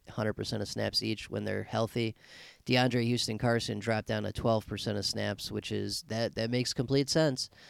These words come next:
Houston Carson is only playing when one of those guys is injured. Neither one of them was injured, so Houston Carson disappeared. That makes total sense.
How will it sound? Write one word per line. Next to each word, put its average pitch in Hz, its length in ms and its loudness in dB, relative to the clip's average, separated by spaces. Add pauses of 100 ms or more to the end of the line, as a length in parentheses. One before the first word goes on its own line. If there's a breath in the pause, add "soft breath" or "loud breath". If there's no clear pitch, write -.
(180 loud breath)
Houston 127 360 0
Carson 131 380 4
is 113 200 0
only 127 340 2
playing 113 500 0
when 104 160 0
one 107 140 0
of 107 60 -2
those 107 200 0
guys 104 300 0
is 98 180 -8
injured. 120 540 0
Neither 110 380 -2
one 110 160 0
of 107 80 -4
them 107 160 0
was 107 180 -6
injured, 117 460 -2
so 107 200 -2
Houston 107 340 -2
Carson 107 440 -4
disappeared. 123 680 -2 (400 loud breath)
That 110 260 0
makes 107 260 -4
total 101 300 -2
sense. - 420 -8